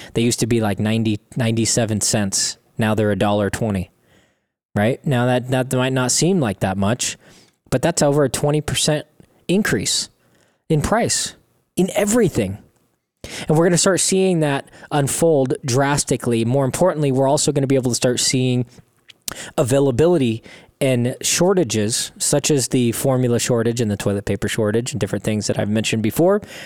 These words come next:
Uh, it, we're gonna start seeing more of that this year.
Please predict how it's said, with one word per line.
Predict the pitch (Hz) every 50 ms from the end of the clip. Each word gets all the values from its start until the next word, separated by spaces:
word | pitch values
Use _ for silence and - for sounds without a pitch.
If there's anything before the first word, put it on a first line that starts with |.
| - - - - - - _ _ _ - _ _
Uh, | - 135 135 131 127 127
it, | - - 156
we're | 151 147 151 170
gonna | 156 165 147
start | - 170 147 131
seeing | - 156 139 131 127
more | 123 123 120 120 117 113 113
of | 110 110 101 95 95
that | 98 95 92 98 -
this | - 104 92 - - -
year. | 104 95 87 87 92